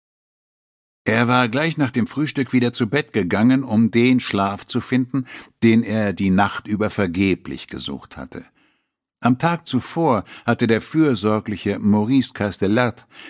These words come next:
Teile seines Rückens erneut mit der ätzenden grünen Paste versehen und ihn entsprechend verpflastert. Genau den Anweisungen von Doktor Stephan folgend.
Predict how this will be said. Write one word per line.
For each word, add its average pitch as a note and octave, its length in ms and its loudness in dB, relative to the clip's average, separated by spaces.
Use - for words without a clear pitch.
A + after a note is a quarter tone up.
Teile A2 400 4
seines F#2+ 420 -2
Rückens G#2 320 0
erneut G#2 560 2
mit F2 160 -6
der F2 180 -6
ätzenden E2+ 640 -2
grünen F2+ 520 2
Paste F#2 420 -6
versehen E2 560 0
und A2 320 2
ihn F#2+ 240 -2
entsprechend E2+ 680 -4
verpflastert. - 840 -8
Genau D#3 520 2
den G2+ 180 0
Anweisungen G2 640 0
von E2+ 200 -4
Doktor F#2+ 260 -8
Stephan F#2+ 640 -2
folgend. - 600 -8